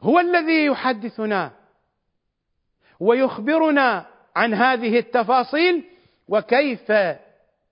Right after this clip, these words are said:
أن الناس ستسير من الآفاق إلى الحسين. كل ذلك ما هو بجزافي، إنه برنامج مرسوم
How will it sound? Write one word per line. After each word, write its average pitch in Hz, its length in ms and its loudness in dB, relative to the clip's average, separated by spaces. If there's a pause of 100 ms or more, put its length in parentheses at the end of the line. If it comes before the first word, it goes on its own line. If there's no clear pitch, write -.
(280)
أن 208 200 -2
الناس 233 480 -2 (960)
ستسير 214 1040 -2 (580)
من 208 320 -4
الآفاق 190 840 -2
إلى 151 280 -8
الحسين. 113 500 -12 (3000)
كل 254 320 0
ذلك 285 420 2
ما 254 240 0
هو 311 360 0
بجزافي، 240 1040 -2 (500)
إنه 240 360 0
برنامج 254 720 -2
مرسوم 285 1300 -2